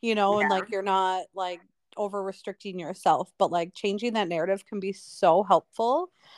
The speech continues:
Speaker 1: Um, and I will say, somebody who's, like, been doing this for, <laughs> well, maintaining for four years now, like, this weekend, <laughs>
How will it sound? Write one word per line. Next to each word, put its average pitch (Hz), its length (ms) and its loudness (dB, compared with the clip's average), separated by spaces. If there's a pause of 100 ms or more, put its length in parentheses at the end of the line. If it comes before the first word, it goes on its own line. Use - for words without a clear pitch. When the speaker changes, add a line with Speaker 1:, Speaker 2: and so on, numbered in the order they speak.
(220)
Speaker 1:
Um, 214 120 2
and 196 100 -4
I 214 80 -2
will 214 160 -6
say, 269 220 -6
somebody 214 320 -10
who's, 220 160 -10
like, 165 240 -4 (160)
been 190 260 -8
doing 175 240 -8
this 185 300 -10
for, 180 260 0
<laughs> - 320 -12
well, 202 200 8
maintaining 226 520 -2
for 240 160 -4
four 226 240 -4
years 208 320 -6
now, 160 180 -2
like, 170 300 -6 (640)
this 233 220 -2
weekend, 180 680 -2
<laughs> 196 120 -12